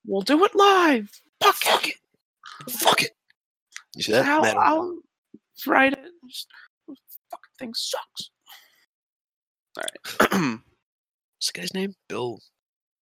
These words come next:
Speaker 1: Bill O'Reilly.
Speaker 2: Bill O'Reilly. I was gonna say Bill Murray.
Speaker 1: Yeah. And apparently
Speaker 2: Shout out
Speaker 1: he,
Speaker 2: Bill
Speaker 1: uh,
Speaker 2: Murray.
Speaker 1: groped women, too.
Speaker 2: Yeah, I mean, hey, you know.
Speaker 1: Seems
Speaker 2: No, that's not what I meant.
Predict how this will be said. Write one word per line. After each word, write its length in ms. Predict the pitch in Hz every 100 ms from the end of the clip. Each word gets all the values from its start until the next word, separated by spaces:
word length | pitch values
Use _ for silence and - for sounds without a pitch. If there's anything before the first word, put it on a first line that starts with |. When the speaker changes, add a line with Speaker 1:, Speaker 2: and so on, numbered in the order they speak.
| _ _ _
Speaker 1:
Bill 120 | 135
O'Reilly. 420 | 127 117 135 - - _ -
Speaker 2:
Bill 140 | 107
O'Reilly. 320 | 110 98 95
I 20 | 95
was 140 | 98
gonna 120 | 131
say 40 | 95 _
Bill 160 | 95 95
Murray. 360 | 90 92 90 -
Speaker 1:
Yeah. 220 | 98 85 - _ -
And 60 |
apparently 340 | 107 127 113 135
Speaker 2:
Shout 80 |
out 60 | 110
Speaker 1:
he, 60 | 98
Speaker 2:
Bill 100 | 101
Speaker 1:
uh, 60 |
Speaker 2:
Murray. 120 | 113 - 117
Speaker 1:
groped 280 | 117 117
women, 260 | 113 107 95
too. 240 | - 110 - _ _ _ _
Speaker 2:
Yeah, 220 | - 131 139
I 60 | 143
mean, 100 | 147
hey, 160 | 202
you 100 | 160 156
know. 100 | 170 _ _ - - -
Speaker 1:
Seems 180 | - 107
Speaker 2:
No, 200 | 113 175 - _ -
that's 400 | 135 143 - -
not 100 | 165
what 80 | 143
I 40 |
meant. 220 | 127 113